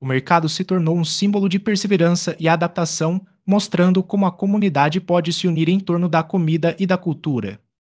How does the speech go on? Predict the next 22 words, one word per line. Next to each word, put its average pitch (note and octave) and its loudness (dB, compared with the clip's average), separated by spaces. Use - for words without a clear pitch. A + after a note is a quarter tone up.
A B2+ 0
importância D#3+ 2
da E3+ 0
comida F3 2
na G3 6
cultura. F#3+ 0
A - 4
comida F#3 2
desempenha G3 4
um G3 6
papel F#3 2
crucial F3+ 2
na F3 2
cultura F#3 0
africana, F#3+ 4
servindo F#3 4
como F#3+ 4
meio E3+ 4
de F#3 0
conexão F3 -2
e F3+ -2
celebração. D3+ 0